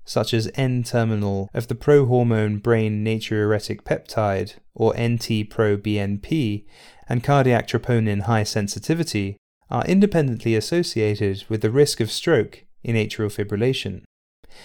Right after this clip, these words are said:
In an E S C C T U fast track entitled The A B C Age Biomarkers Clinical History Stroke Risk Score, a biomarker-based risk score for predicting stroke in atrial fibrillation,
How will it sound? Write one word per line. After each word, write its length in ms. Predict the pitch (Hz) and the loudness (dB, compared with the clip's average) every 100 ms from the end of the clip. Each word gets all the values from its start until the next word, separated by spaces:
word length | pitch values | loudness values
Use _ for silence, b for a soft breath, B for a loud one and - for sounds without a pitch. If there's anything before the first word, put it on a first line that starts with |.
| B B | B B
In 160 | - 196 | 2 4
an 120 | 208 | 4
E 220 | - 147 | 2 2
S 160 | 127 - | 2 0
C 340 | - 127 113 | -2 0 0
C 280 | 110 - 127 | -2 -4 -4
T 160 | - 113 | -2 -2
U 340 | 110 123 117 | 0 0 0
fast 380 | - 117 107 - | 0 0 0 -4
track 500 | 165 143 - - - - | -4 -4 -4 -12 -20 -8
entitled 760 | 117 113 117 110 110 104 101 - B B | -4 0 0 2 2 0 -2 -12 B B
The 180 | 120 120 | -2 0
A 160 | 139 143 | 2 2
B 200 | 127 113 | 0 0
C 540 | - 160 120 104 101 _ - | -2 -2 -2 -4 -8 _ -4
Age 380 | 127 120 110 - | 2 2 0 -2
Biomarkers 760 | 107 110 107 104 104 110 101 | -2 0 0 -2 -2 -4 -4
Clinical 380 | - 110 101 104 | -4 -4 -2 -4
History 600 | 101 143 - 113 104 101 _ _ - | -4 -4 -4 -2 -2 -4 _ _ -12
Stroke 500 | - 131 107 107 127 | -2 2 2 2 0
Risk 260 | 139 - | 0 0
Score, 520 | - - 107 98 98 - b b b | -8 -4 -2 0 -4 -8 b b b
a 120 | 123 | -2
biomarker-based 1000 | 127 131 127 120 113 - 107 110 107 - | 2 4 4 2 2 0 -2 0 0 -2
risk 220 | 139 156 | -2 -2
score 400 | - 107 101 98 | -2 -2 0 -2
for 160 | - 113 | -4 -4
predicting 500 | 117 110 117 117 110 | -2 -2 -2 -4 -4
stroke 480 | - 151 120 104 - | -2 0 0 0 -6
in 100 | 107 | -4
atrial 380 | 101 - 101 | -4 -4 -6
fibrillation, 760 | - 104 104 123 139 - 95 95 | -4 -6 -2 0 0 -4 -6 -8